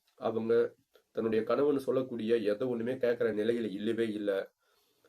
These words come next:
அப்பதான் முடிவெடுக்கிறாங்க, "இவன் இருந்தான் அப்படின்னா நம்ம காலம் ஃபுல்லா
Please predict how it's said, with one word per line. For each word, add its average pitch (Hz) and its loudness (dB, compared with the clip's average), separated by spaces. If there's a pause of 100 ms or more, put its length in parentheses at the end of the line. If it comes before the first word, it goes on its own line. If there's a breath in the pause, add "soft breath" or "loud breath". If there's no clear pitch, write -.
(100)
அப்பதான் 113 4
முடிவெடுக்கிறாங்க, 113 0
"இவன் 101 -2
இருந்தான் 127 0
அப்படின்னா 107 -2
நம்ம 104 -4
காலம் 131 0
ஃபுல்லா 127 2